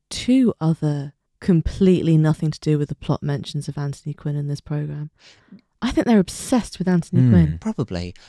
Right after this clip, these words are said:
Speaker 3: And also, I've been to New York. <laughs> Flags. Um,
Speaker 2: <laughs>
Speaker 3: an eighty-two-year-old topless man working out in the park is not even in the top twenty list of weirdest things I saw
Speaker 1: Mm.
Speaker 3: there.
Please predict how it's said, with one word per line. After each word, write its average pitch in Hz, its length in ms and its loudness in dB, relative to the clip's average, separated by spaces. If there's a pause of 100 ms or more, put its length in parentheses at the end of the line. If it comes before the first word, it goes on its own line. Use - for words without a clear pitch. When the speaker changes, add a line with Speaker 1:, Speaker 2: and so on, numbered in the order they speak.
(120)
Speaker 3:
And 175 120 6
also, 135 580 4 (500)
I've 135 100 0
been 76 140 -12
to - 160 -10
New 76 60 -4
York. 120 360 -4 (220)
<laughs> 113 240 -2
Flags. - 320 -18 (260)
Um, 117 280 4
Speaker 2:
<laughs> - 20 -2
Speaker 3:
an 139 640 6
eighty-two-year-old 139 1160 4 (640)
topless - 540 0
man 92 560 4
working 104 400 4
out 90 160 2
in 90 80 2
the 90 40 0
park 85 400 -4 (360)
is 101 200 -6 (400)
not 107 360 4
even 101 280 2
in 92 120 4
the 95 60 0
top - 200 -4
twenty 90 340 -2
list 82 240 -4
of 85 120 -6
weirdest 76 320 -4
things 78 200 -12
I - 60 -10
saw 220 120 -2
Speaker 1:
Mm. 233 200 4
Speaker 3:
there. 220 160 -4